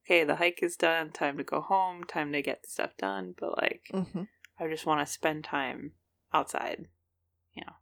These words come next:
Speaker 2: We should find a park in the middle of us and have a little
Speaker 1: <gasps>
Speaker 2: writing boot camp day.
Speaker 1: Yes, let's do it.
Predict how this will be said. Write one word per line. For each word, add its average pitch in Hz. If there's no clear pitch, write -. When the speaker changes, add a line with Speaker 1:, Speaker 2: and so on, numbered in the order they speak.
Speaker 2:
We 185
should 226
find 165
a 151
park 151
in 139
the 143
middle 143
of -
us 135
and 143
have 135
a 131
little 135
Speaker 1:
<gasps> -
Speaker 2:
writing 135
boot 139
camp -
day. -
Speaker 1:
Yes, -
let's -
do -
it. -